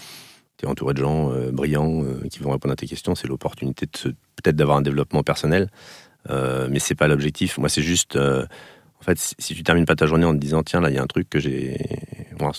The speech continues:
c'était un peu hard, mais c'est vraiment le day-to-day, je trouve que c'est un peu dommage. Donc moi, c'est un peu ça que j'en retire, euh, et où je me dis, en philanthropie, en fait,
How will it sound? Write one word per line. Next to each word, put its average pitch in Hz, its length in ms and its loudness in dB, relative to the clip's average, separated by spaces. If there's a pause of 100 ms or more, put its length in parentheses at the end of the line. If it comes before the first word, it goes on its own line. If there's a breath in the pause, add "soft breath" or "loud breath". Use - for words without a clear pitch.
(160)
c'était - 220 -4
un 71 60 2
peu 80 160 2
hard, 80 160 6
mais 71 100 2
c'est - 140 -2
vraiment 73 240 2
le 71 120 2
day-to-day, 71 400 2
je - 60 -4
trouve - 160 -10
que 80 100 -4
c'est - 120 -4
un 67 80 -2
peu - 80 -4
dommage. 80 360 0 (520 soft breath)
Donc - 120 -4
moi, 82 100 4
c'est - 120 2
un 73 80 4
peu - 100 -2
ça 85 180 2
que 80 100 0
j'en 73 160 0
retire, 87 360 2
euh, 67 520 -2 (300)
et 71 80 -2
où 73 60 2
je 73 80 -2
me 73 100 4
dis, 82 120 4
en 78 80 4
philanthropie, 76 560 0
en 78 60 4
fait, 80 220 2